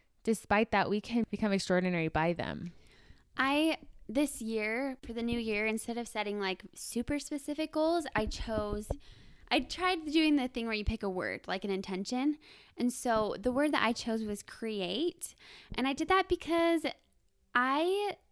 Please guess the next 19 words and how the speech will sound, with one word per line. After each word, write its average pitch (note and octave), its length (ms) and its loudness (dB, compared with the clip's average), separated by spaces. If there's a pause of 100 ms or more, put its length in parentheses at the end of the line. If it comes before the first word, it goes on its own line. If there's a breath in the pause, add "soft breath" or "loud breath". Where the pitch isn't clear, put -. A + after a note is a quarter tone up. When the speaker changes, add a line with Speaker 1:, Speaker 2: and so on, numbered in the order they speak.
(140)
Speaker 2:
realized D4+ 640 -2
that C4 140 0
it B3+ 140 0
is C#4+ 160 -4
so A#3+ 160 -2
important A3+ 480 -2
to A3 320 -4 (100)
act G3+ 320 2
and B3 60 -4
not F#3 200 -2
be G3 140 -6
acted F#3 340 -8
upon. G#3 380 0 (360 loud breath)
And B3 80 -2
there's B3+ 140 0
a C4+ 60 0
certain D4+ 300 0
amount B3 300 2
of G#3 260 -4